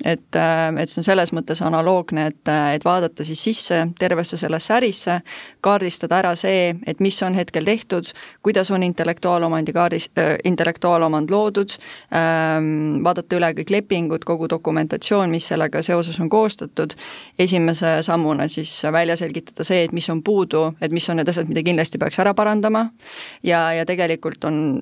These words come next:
noh, tavaliselt soovitatav minna siit isegi kaugemale, et mõelda, et, äh, mit-, mitte ainult selle peale, et mida peaks ära parandama, vaid kuidas me saaksime intellektuaalomandit kui ettevõtte vara edasi arendada ja edasi kasvatada ja selle väärtust suurendada.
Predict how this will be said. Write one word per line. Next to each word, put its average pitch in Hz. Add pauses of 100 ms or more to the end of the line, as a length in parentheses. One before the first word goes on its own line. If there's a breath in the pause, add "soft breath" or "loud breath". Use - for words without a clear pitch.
noh, 165 (140)
tavaliselt 165
soovitatav 165
minna 170
siit 160
isegi 165
kaugemale, 151
et 151
mõelda, 156
et, -
äh, 147
mit-, 160
mitte 175
ainult 165
selle 180
peale, 147
et 165
mida 160
peaks 156
ära 240
parandama, 156
vaid 151
kuidas 185
me 165
saaksime 160 (320 loud breath)
intellektuaalomandit 170
kui 160
ettevõtte 160
vara 170 (100)
edasi 160
arendada 151
ja 156
edasi 165
kasvatada -
ja 151
selle 160
väärtust 160
suurendada. 156